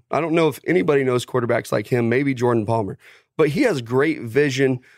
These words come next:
uh, to see the field and hold safeties with his eyes, and he throws with good anticipation. He doesn't have a strong arm,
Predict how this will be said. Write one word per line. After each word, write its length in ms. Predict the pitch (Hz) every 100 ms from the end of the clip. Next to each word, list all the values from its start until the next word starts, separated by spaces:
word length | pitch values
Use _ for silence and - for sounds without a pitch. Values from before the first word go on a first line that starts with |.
| _ -
uh, 160 | 123
to 160 | - 147
see 280 | - 175 185
the 120 | 156
field 360 | - 147 139 123
and 100 | 120
hold 260 | 151 156
safeties 500 | - 143 143 139 127
with 120 | 123
his 140 | 120 107
eyes, 360 | - 117 117 117
and 100 | 131
he 60 |
throws 400 | 127 147 185 160
with 160 | 147 117
good 260 | 131 156
anticipation. 760 | 143 135 139 - 120 120 117 - _ _ -
He 100 | 170
doesn't 320 | 170 202 156
have 220 | 143 135
a 60 | 123
strong 400 | - 135 117 113
arm, 200 | 95